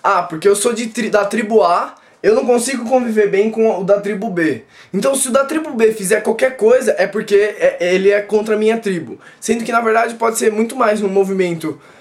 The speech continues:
é, pessoal ou um movimento político do que um movimento tribal. Por isso que a, essa revolução, essa libertação de Angola que eles estão tentando promover, sempre tá tentando diminuir o papel do tribalismo dentro dos guerrilheiros.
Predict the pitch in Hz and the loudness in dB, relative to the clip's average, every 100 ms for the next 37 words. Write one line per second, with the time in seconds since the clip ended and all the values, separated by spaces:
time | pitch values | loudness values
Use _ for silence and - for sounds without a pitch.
0 | - - 220 226 220 - 175 160 175 196 | -6 0 2 4 2 0 2 4 4 4
1 | 160 - 175 180 170 170 170 160 - 170 | 2 2 2 2 0 -2 -4 -6 -8 -4
2 | 165 233 262 170 - - - 226 277 254 | -2 -4 -6 -10 -10 -14 -8 -4 0 2
3 | 247 233 240 226 - 254 226 180 156 - | 2 2 -4 -6 -8 -6 0 2 2 -2
4 | - _ _ _ - 226 226 302 285 220 | -10 _ _ _ -2 0 2 0 0 -4
5 | 226 220 175 180 160 147 131 - - 170 | 0 2 2 2 2 2 -2 -6 -4 -2
6 | - 185 170 175 165 165 170 277 - 180 | 0 0 0 -2 -2 -2 0 0 0 -2
7 | 160 170 175 175 220 226 190 170 165 160 | 0 0 0 0 0 2 4 2 2 -4
8 | 165 170 175 165 160 156 151 147 135 170 | -4 -4 -4 -4 -6 -4 -2 -2 0 0
9 | 226 220 - - - 254 311 311 262 254 | 0 -2 -16 -10 -4 0 0 0 -2 -2
10 | 247 247 220 196 247 233 226 277 311 285 | -2 -2 -4 -4 -4 0 0 0 0 -2
11 | - 220 202 196 190 180 175 214 220 190 | 0 0 0 -2 -2 0 0 -2 -2 0
12 | 214 208 185 190 190 202 196 160 131 110 | 0 -2 -8 -2 0 0 2 2 0 -8